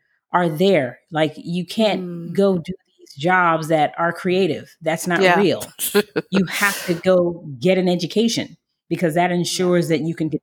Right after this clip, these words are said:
Speaker 1: the job to make the money to support yourself. So I
Speaker 2: Yeah.
Speaker 1: absolutely connect to all that. But in hearing your story unfold, once you got to the point in your forties where you said, "I buckled down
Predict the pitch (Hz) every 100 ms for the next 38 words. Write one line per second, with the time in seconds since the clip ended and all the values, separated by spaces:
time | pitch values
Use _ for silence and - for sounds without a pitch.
0 | - 147 262 269 247 233 233 151 139 160
1 | 226 233 220 - 147 156 - 180 170 156
2 | 147 - 147 139 - - - - - 196
3 | - - 180 185 190 185 180 185 - 175
4 | 175 170 - 160 160 208 - - 156 151
5 | 139 - - - _ - 190 185 180 -
6 | 277 311 311 262 233 - - 180 185 175
7 | - - 220 208 196 - 175 170 - -
8 | 214 190 151 143 156 _ 160 160 208 220
9 | 208 190 185 185 170 - 190 - 175 165
10 | - 226 214 196 160 160 156 165 - 165
11 | - 160 170 175 196 180 170 156 147 147